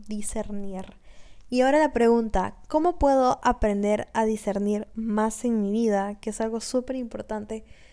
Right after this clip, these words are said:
Siento que el discernir tiene que ver mucho con cuán conectado o conectada estás con tu intuición, con tu alma,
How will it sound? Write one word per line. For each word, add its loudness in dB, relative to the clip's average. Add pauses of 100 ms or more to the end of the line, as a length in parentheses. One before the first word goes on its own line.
(140)
Siento -6
que -12
el -6
discernir -8
tiene -10
que -6
ver -2
mucho -4
con -6 (100)
cuán 0
conectado 2
o -2
conectada 0
estás -4
con -6
tu -8
intuición, -4
con -10
tu -2
alma, 0